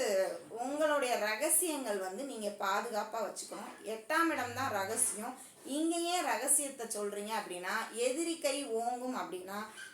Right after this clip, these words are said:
நம்மை பற்றிய தகவல் தெரிஞ்சா மட்டும்தான் அவன் ஸ்ட்ராங்கான முடிவெடுப்பான். அப்போ நம்மளை பற்றிய ரகசியங்கள் எந்த விதத்திலையும் நம்மளை விட்டு வெளியேறாம இருந்தா எதிரி கை ஓங்குறதுக்கான வாய்ப்புகள் குறைவு.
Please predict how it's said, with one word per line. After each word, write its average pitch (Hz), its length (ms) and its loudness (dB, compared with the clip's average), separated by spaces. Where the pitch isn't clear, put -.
நம்மை 302 600 0
பற்றிய 208 800 0
தகவல் 285 500 4
தெரிஞ்சா 262 440 0
மட்டும்தான் 214 520 0
அவன் 226 200 0
ஸ்ட்ராங்கான 277 680 2
முடிவெடுப்பான். 208 600 -6
அப்போ 254 340 -2
நம்மளை 277 600 0
பற்றிய 254 480 0
ரகசியங்கள் 214 920 2
எந்த 269 500 2
விதத்திலையும் 233 760 -2
நம்மளை 262 420 0
விட்டு 254 240 -6
வெளியேறாம 220 720 -2
இருந்தா 190 400 -4
எதிரி 254 420 -2
கை 254 300 -2
ஓங்குறதுக்கான 208 880 -2
வாய்ப்புகள் 208 680 -4
குறைவு. 185 520 -8